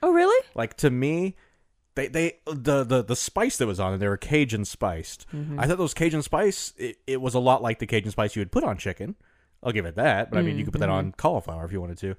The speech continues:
Speaker 1: <laughs>
Speaker 2: Um, but I thought it was delicious. It just didn't taste like chicken to me, and that was okay. It tasted
Speaker 1: That's
Speaker 2: like
Speaker 1: interesting.
Speaker 2: it tasted like tougher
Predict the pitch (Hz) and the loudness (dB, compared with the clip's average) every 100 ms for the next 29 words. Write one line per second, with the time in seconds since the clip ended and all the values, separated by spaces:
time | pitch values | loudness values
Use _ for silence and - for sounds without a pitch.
0 | - - 175 247 127 117 104 98 127 117 | 0 4 6 6 4 2 -2 -4 -4 -4
1 | 143 175 123 104 170 - 117 - 113 104 | -2 -2 -4 -6 -6 -6 -8 -8 -10 -10
2 | 117 98 107 - 104 - 320 104 90 85 | -12 -10 -10 -10 -8 -6 -4 -4 -4 -6
3 | 85 - _ _ 147 160 185 208 214 349 | -12 -16 _ _ -8 -4 2 2 2 0
4 | 466 - _ - - 123 - - 285 143 | -2 -8 _ -16 -6 -6 -2 0 2 2
5 | 269 311 - 151 160 151 _ _ 139 170 | 2 -2 -4 -6 -6 -8 _ _ -6 -2
6 | 165 160 135 - 151 151 165 156 156 151 | -2 0 -2 -2 -2 0 0 2 2 0